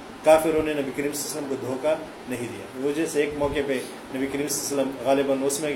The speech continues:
چلے گئے تھے، بنو قینقاع میں، تو وہ اوپر سے وہ لوگوں کو بٹھایا ہوا تھا کہ نبی کریم صلی اللہ علیہ وسلم اس راستے سے گزریں گے تو اس کے اوپر پتھر گرا دو، لیکن اللہ تعالیٰ نے پہلے سے نبی کریم صلی اللہ علیہ وسلم کو فرما دیا۔ اس طرح کئی لوگ نبی کریم صلی، مسجد نبوی میں نبی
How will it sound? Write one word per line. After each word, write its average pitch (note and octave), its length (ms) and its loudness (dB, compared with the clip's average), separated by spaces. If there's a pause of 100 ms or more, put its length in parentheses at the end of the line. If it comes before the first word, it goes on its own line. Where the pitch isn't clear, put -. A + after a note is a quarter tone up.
چلے B2+ 220 0
گئے A#2 200 0
تھے، A2 120 -6 (560)
بنو B2+ 260 0
قینقاع C3+ 380 4
میں، C3+ 160 0 (500)
تو C3 80 -2
وہ C3 400 2
اوپر D#3+ 280 2
سے E3+ 260 2 (920)
وہ C#3 160 2
لوگوں D3 240 4
کو D3+ 60 0
بٹھایا D3+ 360 8
ہوا D#3 140 8
تھا C#3+ 80 2
کہ C#3 80 0
نبی C3 160 -2
کریم C#3+ 160 2
صلی C#3+ 160 -2
اللہ - 20 0
علیہ C3+ 80 0
وسلم C#3+ 200 2
اس C#3 80 4
راستے C#3+ 120 -2
سے C3 120 -4 (100)
گزریں C#3+ 260 2
گے D3 120 4
تو C3+ 60 0
اس C3+ 160 -4
کے C#3 60 -4
اوپر C#3 320 0
پتھر D3 220 4
گرا G#2+ 200 0
دو، G2+ 140 -6 (680)
لیکن D3+ 200 -2
اللہ D3 180 0
تعالیٰ D3+ 220 6
نے D3 140 0
پہلے D3+ 200 2
سے C#3 140 -4
نبی A#2 160 -8
کریم A2+ 260 -10
صلی A2+ 80 -12
اللہ - 20 -10
علیہ G#2+ 200 -8
وسلم - 20 -8 (120)
کو B2 80 -8 (180)
فرما - 220 -6
دیا۔ - 600 -8
اس D3 100 0
طرح D3 180 6
کئی E3 260 4
لوگ C#3+ 280 6 (420)
نبی B2+ 160 -4
کریم C3+ 180 2
صلی، C3+ 180 -2
مسجد C#3 260 0
نبوی C3 160 0
میں C#3+ 240 0
نبی C3 140 0